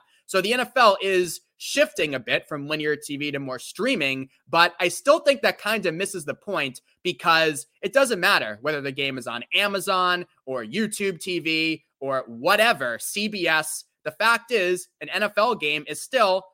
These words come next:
three, three and a half hours, and it's still a big challenge to get younger people to sit down and watch a game for three, three and a half hours. So obviously, we are far away from this. The spending power still rests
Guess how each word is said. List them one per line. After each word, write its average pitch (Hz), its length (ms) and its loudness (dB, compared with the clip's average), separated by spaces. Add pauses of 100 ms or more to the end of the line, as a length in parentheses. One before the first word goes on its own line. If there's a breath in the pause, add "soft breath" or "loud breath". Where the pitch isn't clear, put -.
(180)
three, 151 520 -2
three 147 140 -10
and 160 80 -6
a 156 40 -6
half 175 240 0
hours, 143 500 2
and 156 280 -2
it's 147 200 -12
still 175 300 0
a 170 120 -2
big 156 240 -4
challenge 175 640 -4 (580)
to - 120 -6
get 165 260 2 (540)
younger 160 380 0
people 151 420 -4
to 151 60 -4
sit 196 300 -8
down 139 260 -4
and 165 100 -8
watch 139 280 -6
a 180 40 -6
game 143 300 -6
for 185 100 -12
three, 131 520 -10 (160)
three 139 140 -8
and 156 100 -4
a - 20 -6
half 170 240 0
hours. 196 480 -2 (160)
So 170 600 0 (520)
obviously, 208 760 2
we 143 180 -6
are 135 180 -2
far 160 240 -4
away 156 240 -4
from 117 240 -12
this. 185 420 0 (240)
The - 60 -16
spending 160 420 -4
power 151 300 -2
still 117 320 -12
rests 170 560 -4